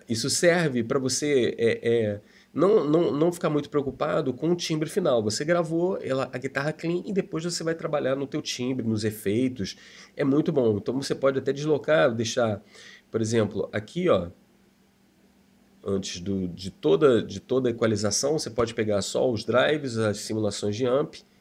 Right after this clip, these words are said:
né, como eu coloquei aqui, e depois você pode acrescentar todos os efeitos, é, na, no, na, na pós-produção, tá?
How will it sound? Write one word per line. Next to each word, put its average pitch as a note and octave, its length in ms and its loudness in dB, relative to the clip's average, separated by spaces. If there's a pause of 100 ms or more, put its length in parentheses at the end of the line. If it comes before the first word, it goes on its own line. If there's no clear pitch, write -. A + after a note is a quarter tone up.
(720)
né, A2+ 460 0
como G2 140 -4
eu G2 40 -6
coloquei G#2+ 400 -2
aqui, B2 380 -6 (300)
e - 80 -10
depois G#3 320 0
você G#3 200 -2
pode F#3 220 0
acrescentar E3 400 -2
todos E3+ 220 -2
os E3 80 -2
efeitos, E3 600 -4 (360)
é, B2+ 340 4
na, B2 220 4
no, A#2 420 -2
na, A#2+ 200 0
na A#2 100 -2
pós-produção, A#2 720 -4 (640)
tá? A#2 320 2